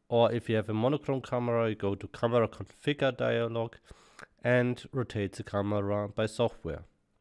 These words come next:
If you now move your stage left and right,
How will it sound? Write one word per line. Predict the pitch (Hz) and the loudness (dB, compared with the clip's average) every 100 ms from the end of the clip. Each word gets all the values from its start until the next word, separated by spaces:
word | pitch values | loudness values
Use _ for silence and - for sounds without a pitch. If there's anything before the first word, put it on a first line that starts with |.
| - _ - | -20 _ -4
If | 131 143 | 0 4
you | |
now | 139 135 156 | 8 10 10
move | 139 139 143 - - - | 8 4 2 -8 -20 -2
your | 120 | -2
stage | - 127 120 - - - | 0 2 2 2 -6 -6
left | 104 113 156 - - - - _ _ _ _ | 4 6 6 4 -8 -16 -18 _ _ _ _
and | 117 113 | 0 0
right, | 104 104 117 180 - | 6 8 8 6 -2